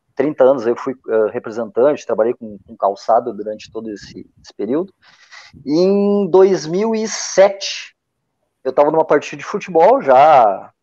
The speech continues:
veterano ali, já com seus trinta e sete anos, ah, rompi os ligamentos do joelho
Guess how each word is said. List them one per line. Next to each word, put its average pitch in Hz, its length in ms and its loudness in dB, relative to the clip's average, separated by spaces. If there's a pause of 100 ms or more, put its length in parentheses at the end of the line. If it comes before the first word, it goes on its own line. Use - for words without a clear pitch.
veterano 131 580 0
ali, 135 180 -4 (140)
já 123 140 2
com 123 240 -12
seus 127 580 -8 (180)
trinta 139 280 -4
e 117 40 -6
sete 120 320 -2
anos, 135 280 -4 (760)
ah, 160 560 6
rompi 180 320 2
os 175 80 2
ligamentos 180 400 2
do 139 60 -8
joelho 175 260 2